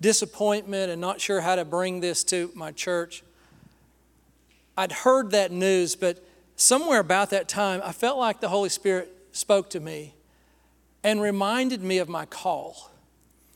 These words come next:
And my call has always been to minister to people and not build churches. And the Holy Spirit said, "What is better, that you have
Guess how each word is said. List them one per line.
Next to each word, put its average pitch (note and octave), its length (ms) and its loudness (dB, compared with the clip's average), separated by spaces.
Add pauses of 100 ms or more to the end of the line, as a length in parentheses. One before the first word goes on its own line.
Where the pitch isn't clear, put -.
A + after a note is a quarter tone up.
(640)
And G#3+ 140 -2
my G#3+ 100 2
call A3 760 2
has G3+ 220 0
always G#3+ 300 2
been G#3 240 0
to G3+ 160 0
minister G3+ 720 -2 (340)
to F#3 160 -2
people D#3 680 -8 (1040)
and F#3 240 -2
not F#3+ 300 -2
build F3+ 320 0
churches. - 800 -8 (1700)
And G3 300 -2
the G3 100 -2
Holy B3+ 220 0
Spirit A3+ 340 2
said, F#3+ 420 0 (1160)
"What B3+ 180 2
is A#3 160 -4
better, E3 400 -6 (1040)
that G3+ 180 2
you G#3 200 -2
have G3+ 580 0